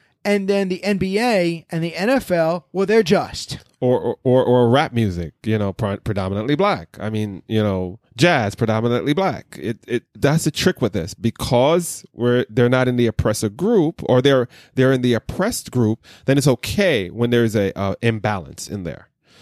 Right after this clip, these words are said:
Speaker 2: So it's not really equal distribution.
Speaker 1: Sure. And when you think about it, we have black churches, right? And every,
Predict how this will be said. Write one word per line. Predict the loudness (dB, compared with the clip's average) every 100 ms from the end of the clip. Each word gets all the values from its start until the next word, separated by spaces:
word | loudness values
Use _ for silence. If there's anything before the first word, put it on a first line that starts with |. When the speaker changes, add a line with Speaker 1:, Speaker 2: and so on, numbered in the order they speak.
| -8
Speaker 2:
So | 0 0
it's | 2
not | 0 2
really | 2 4 2 0
equal | -4 0 0 0
distribution. | -2 -4 -6 -8 -10 -18 _ _ _ _ _ _
Speaker 1:
Sure. | -4 0 0 -4 -18 _ -2
And | -2 -2 -2
when | 0 0
you | 0
think | -2 -2
about | -2 0 -2
it, | -4 -8 _ 0
we | 2
have | 4 2 0
black | 2 2 0
churches, | 0 2 2 0 -8 -4
right? | -2 -2 -2 _ _ _ -6
And | -2
every, | -2